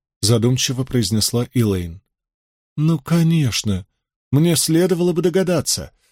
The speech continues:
С первой встречи с Джорин я почувствовала с ней такую же близость, как и с Виендой, а до этого с тобой. Джорин?" Илэйн поморщилась. "Я обещала сохранить её секрет,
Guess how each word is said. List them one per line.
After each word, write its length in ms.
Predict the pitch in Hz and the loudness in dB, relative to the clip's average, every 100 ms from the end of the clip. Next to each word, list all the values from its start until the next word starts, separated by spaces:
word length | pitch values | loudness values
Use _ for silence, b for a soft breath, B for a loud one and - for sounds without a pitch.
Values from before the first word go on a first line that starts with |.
| _ | _
С 120 | - - | -6 -2
первой 380 | 196 202 190 | 2 2 2
встречи 540 | 196 - - 175 131 123 | 0 -2 0 0 2 0
с 120 | 104 | 0
Джорин 420 | 98 160 196 160 | 0 -2 -2 -2
я 160 | 123 127 | 0 0
почувствовала 680 | 131 - 180 - 160 143 147 | -2 -4 -4 -4 -4 -2 0
с 120 | - | 0
ней 260 | 160 175 b b b _ | 0 0 b b b _
такую 380 | 156 - 220 | -4 0 0
же 140 | 180 170 | 0 -2
близость, 440 | 151 190 156 - | -2 -2 -2 -4
как 240 | - 170 170 | -4 -4 -2
и 40 | |
с 120 | - | -2
Виендой, 640 | 170 180 175 110 90 78 - _ _ | -2 0 2 0 0 -4 -8 _ _
а 120 | - | 0
до 100 | 123 | 2
этого 280 | 120 120 139 | 2 0 -2
с 100 | 139 | -4
тобой. 460 | 165 151 151 80 - _ _ _ _ 101 | -2 -2 -2 -4 -12 _ _ _ _ -2
Джорин?" 500 | 95 107 131 175 - _ _ _ _ _ _ | 0 2 0 -4 -8 _ _ _ _ _ _
Илэйн 320 | 131 117 110 | 2 4 0
поморщилась. 720 | 101 120 110 - - - - - _ _ _ _ _ _ _ _ _ _ _ _ | 0 -2 0 -2 -4 -6 -8 -10 _ _ _ _ _ _ _ _ _ _ _ _
"Я 280 | 98 127 135 | 0 2 2
обещала 520 | 123 110 - 147 139 | 2 2 0 2 0
сохранить 600 | 120 120 - 117 117 123 - | -2 -4 -2 -2 0 -2 0
её 220 | 110 110 | 0 2
секрет, 500 | - 101 151 139 | -2 -2 -4 -4